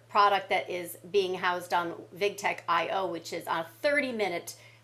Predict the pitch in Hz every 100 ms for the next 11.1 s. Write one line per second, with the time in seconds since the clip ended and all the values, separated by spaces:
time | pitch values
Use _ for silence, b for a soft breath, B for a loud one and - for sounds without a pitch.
0 | - 170 160 175 262 269 233 190 185 196
1 | 175 170 - 180 175 185 170 170 170 170
2 | 165 190 156 - 175 165 b b b -
3 | - - - 254 247 220 208 175 - 170
4 | 190 170 165 160 175 180 156 - 185 233
5 | 226 - 175 240 262 277 302 285 277 214
6 | 233 233 233 220 214 b b b - 185
7 | 180 - 233 226 247 240 - 226 - -
8 | 208 196 190 190 - 180 175 175 175 -
9 | 196 185 - 202 - 185 170 - 170 165
10 | 175 175 170 165 - 208 208 208 160 -